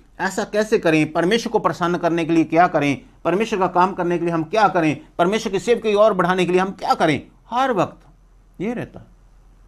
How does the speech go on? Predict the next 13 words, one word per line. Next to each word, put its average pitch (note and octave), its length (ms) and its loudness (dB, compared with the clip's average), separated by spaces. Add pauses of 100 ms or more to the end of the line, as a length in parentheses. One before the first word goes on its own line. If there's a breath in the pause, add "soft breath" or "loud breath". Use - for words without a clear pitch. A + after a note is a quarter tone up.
(200)
हर G#3 180 0
वक्त A#3 200 -6
ये C#3+ 180 -2
रहता। - 300 -10 (2000)
नहारे C#3+ 460 6
होते F3+ 220 4
हैं F#3 340 2 (160)
तो F3+ 360 4 (2000)
यही F#3 180 6
सोच F#3 260 4
रहे C3 120 4
होते G#2+ 160 -2
हैं, G2+ 200 -8